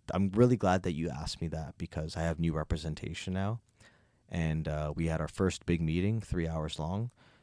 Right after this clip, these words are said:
and we talked about a lot of different things, but this is something for us to bring back up to, uh,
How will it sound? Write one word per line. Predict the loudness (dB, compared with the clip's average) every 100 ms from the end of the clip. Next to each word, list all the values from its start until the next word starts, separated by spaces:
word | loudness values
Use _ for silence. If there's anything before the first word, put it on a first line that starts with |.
| _ -4
and | 0 0
we | 0
talked | 0 -2
about | 0 -2
a |
lot | 0 0 0
of |
different | -2 -4 -6 -4
things, | -2 -2 -2
but | -4
this | -2 -4
is | -4
something | -4 -4 -6 -6
for | -6
us | -8
to | -6
bring | -6 -4
back | -4 -6 -8
up | -10 -10
to, | -10 -8
uh, | -6 -6